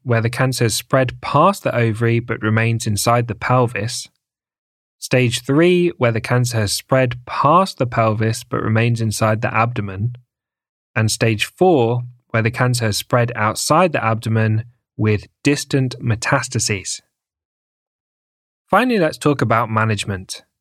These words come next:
Ovarian cancer will be managed by a specialist gynecology oncology M D T,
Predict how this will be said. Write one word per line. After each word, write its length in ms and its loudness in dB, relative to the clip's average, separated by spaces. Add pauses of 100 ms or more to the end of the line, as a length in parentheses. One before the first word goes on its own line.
(320)
Ovarian 440 2
cancer 360 0
will 160 2
be 140 0
managed 480 0
by 180 -2
a 200 -2
specialist 840 0 (160)
gynecology 1120 0
oncology 840 0 (140)
M 240 2
D 180 0
T, 400 -6